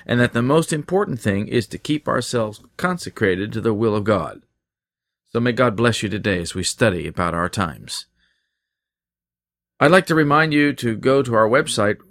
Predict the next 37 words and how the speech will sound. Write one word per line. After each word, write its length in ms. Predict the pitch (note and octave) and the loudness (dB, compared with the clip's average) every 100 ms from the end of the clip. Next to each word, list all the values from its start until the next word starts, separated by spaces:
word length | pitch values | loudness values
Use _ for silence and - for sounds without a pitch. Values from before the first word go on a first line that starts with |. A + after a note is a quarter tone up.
| _ - | _ -10
once 320 | A2+ C#3+ E3 | 0 0 2
a 60 | C#3+ | 4
day 360 | C#3+ C#3+ D3 | 6 6 4
or 220 | A2 E2+ | 2 0
once 260 | E2 C3+ D3 | 0 0 4
every 200 | D3+ C#3+ | 4 4
couple 240 | C3+ B2+ | 0 0
of 100 | B2+ | -2
days 420 | G2+ A#2 A#2+ C3 A2+ | 4 4 6 2 0
and 240 | F#2 E2+ | -2 0
read 200 | A2 A#2+ | 2 2
up 200 | A#2+ - | 0 0
on 120 | G#2+ | -2
the 80 | G#2 | 0
latest 440 | G#2 A#2+ B2 - | 0 2 0 -2
quote 300 | - C#3 D3 | -2 4 4
of 60 | C3+ | 4
the 80 | A2+ | 2
day 340 | A#2+ C#3 D3 | 4 4 4
and 140 | B2+ G2 | 0 0
also 260 | A2+ A#2 | -2 0
the 80 | G2+ | 0
latest 400 | G#2+ A#2 A2+ - | 2 2 0 -2
prophetic 480 | G#2+ - A#2 A2+ - | -4 0 0 0 -2
intelligence 540 | G2 A#2+ A#2+ G#2 G2+ | 0 2 2 0 -4
briefings. 560 | G2+ B2 A#2+ F2 A#2+ - - - _ _ _ - | 2 0 2 -4 -6 -8 -20 -20 _ _ _ 4
You'll 200 | D3 D#3+ | 6 6
find 340 | F3 E3+ D#3+ | 4 0 2
them 160 | D3 C3+ | 2 4
very 260 | D3 D3 | 4 4
interesting 480 | C#3+ C#3 - A2 A#2 | 0 -4 -4 -2 0
from 220 | B2 A#2 | 0 0
a 40 | A2 | 0
prophetic 600 | A#2+ - E3 C#3 G#2+ - | -4 0 2 2 0 -2
point 240 | A#2+ A2+ | 0 0
of 80 | F#2 | 0
view. 400 | A2 C#3+ F2+ | 2 2 0